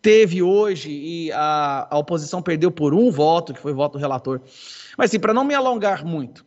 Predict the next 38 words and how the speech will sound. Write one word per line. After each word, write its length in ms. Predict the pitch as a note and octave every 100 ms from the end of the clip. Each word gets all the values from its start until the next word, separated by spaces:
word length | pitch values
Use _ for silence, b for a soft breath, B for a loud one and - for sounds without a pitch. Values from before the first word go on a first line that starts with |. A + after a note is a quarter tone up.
| _
né, 220 | C3 D3 -
nós 300 | F3+ A3+ -
temos 400 | - D4+ D4+ A#3+
uma 160 | C4 A3
ideia 360 | E3 F3 G3
do 140 | F3+ F#3
que 140 | -
é 100 | D#3
que 120 | D3+
foi, 260 | - D3 D3+ - _ _
a, 120 | C3+ B2
quem 680 | _ _ G3 A3+ A#3 F#3+
é 100 | D#3+
a 40 | D#3+
autoridade, 840 | D3 D3 C3 A#2+ B2+ C#3 C3+ B2+ -
quem 380 | G#3+ A#3 F3
é 60 | E3
o 100 | D#3
Daniel, 500 | C#3 B2+ B2+ C#3+ E3 B B -
mas 280 | C4 B3
enquanto 520 | A#3 A#3 A#3 C4 B3 A#3
esse 280 | G#3 G3+ F#3+
vídeo 340 | D#3+ F#3 D#3+
não 200 | E3+ A3+
vier 260 | G#3+ G#3+ G3+
à 100 | F#3+
tona 480 | D3+ D#3+ C3+ A2 -
e 200 | C#3 C#3+
não 140 | C#3+
esclarecer 760 | D#3+ - F3+ E3 D#3+ - D3+ D3+
tudo, 400 | D#3 A3 F#3+ - b b -
ficamos 380 | F3 G#3 G#3
apenas 720 | F#3+ F3+ F3 F#3+ G#3+ G3 D3 D3
na, 420 | D#3 D#3 D3 C3+
no 160 | C#3 D3+
âmbito 320 | E3 F3+ F3
das 180 | E3+ D#3+
especulações. 720 | D#3+ E3+ F#3+ F#3 - C3